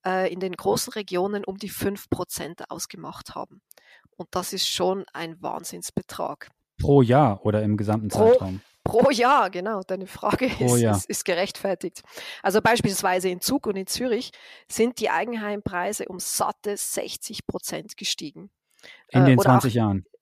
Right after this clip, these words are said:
Speaker 1: Genau. Oder auch in Basel,
Speaker 2: Wow.
Speaker 1: äh, gab's eine Preissteigerung von fünfundfünfzig Prozent, Luzern
Speaker 2: Wow.
Speaker 1: fünfzig Prozent.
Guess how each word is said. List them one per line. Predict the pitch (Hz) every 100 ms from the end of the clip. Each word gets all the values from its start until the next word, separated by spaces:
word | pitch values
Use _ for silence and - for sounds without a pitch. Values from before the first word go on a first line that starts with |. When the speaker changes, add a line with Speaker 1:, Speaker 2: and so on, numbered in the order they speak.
| -
Speaker 1:
Genau. | - 233 185 180 -
Oder | 208 214
auch | 196
in | 208
Basel, | 214 180 233 214 214
Speaker 2:
Wow. | 220 202
Speaker 1:
äh, | 185 185 _ -
gab's | 185
eine | 208
Preissteigerung | - 175 196 - 180 185 180 185 185
von | 180 180 170 _
fünfundfünfzig | - 196 214 190 185 - -
Prozent, | - - 143 151 - - _
Luzern | 214 160 - 143 185
Speaker 2:
Wow. | 101
Speaker 1:
fünfzig | 95 95 233 -
Prozent. | 214 208 151 - 196